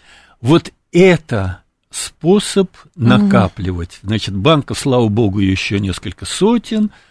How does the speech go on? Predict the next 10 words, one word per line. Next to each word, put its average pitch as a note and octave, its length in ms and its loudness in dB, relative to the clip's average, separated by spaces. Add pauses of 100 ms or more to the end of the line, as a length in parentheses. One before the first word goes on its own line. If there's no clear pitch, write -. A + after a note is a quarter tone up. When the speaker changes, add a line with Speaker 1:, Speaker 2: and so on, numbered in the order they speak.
(120)
Speaker 1:
Разложите, C3+ 840 2
если B2+ 220 -2
вы B2 160 0
очень A2 300 -2
богатый G2 440 -6
человек, C3 540 -4
разложите G#2+ 580 0
по G#2+ 140 -10
разным G2 360 -6
банкам. F#2 400 -10